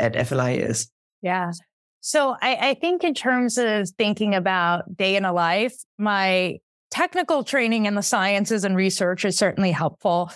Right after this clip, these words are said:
Speaker 2: But also what was really helpful was previously being an entrepreneur, because when you have that hat on, you realize you actually don't have a job description anymore. The job is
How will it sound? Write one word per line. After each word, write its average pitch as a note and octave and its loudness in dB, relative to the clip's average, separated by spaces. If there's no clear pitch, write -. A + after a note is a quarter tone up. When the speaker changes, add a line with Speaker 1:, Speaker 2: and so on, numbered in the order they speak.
Speaker 2:
But B3+ -2
also A#3+ 0
what C#4 -2
was A#3+ -2
really B3 2
helpful G#3+ 0
was G#3 0
previously G#3+ 0
being G3 2
an F#3 2
entrepreneur, F#3+ 0
because C4+ 0
when D#4 0
you D#4+ 0
have D4 0
that C#4 0
hat D4+ 0
on, D#4+ 0
you C#4+ 2
realize C#4 0
you B3+ 0
actually C4 0
don't A#3 0
have A3 0
a B3 -2
job B3 0
description E4 0
anymore. E4 0
The D4 -2
job A#3 0
is A#3+ 0